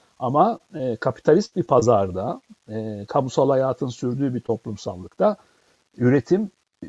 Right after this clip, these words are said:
bilinmeyen kişilere, no name kişilere yönelik olarak yapılır.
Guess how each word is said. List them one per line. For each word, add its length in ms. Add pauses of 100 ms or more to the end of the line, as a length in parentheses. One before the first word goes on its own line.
(220)
bilinmeyen 640
kişilere, 520
no 260
name 240
kişilere 540 (120)
yönelik 380
olarak 360
yapılır. 500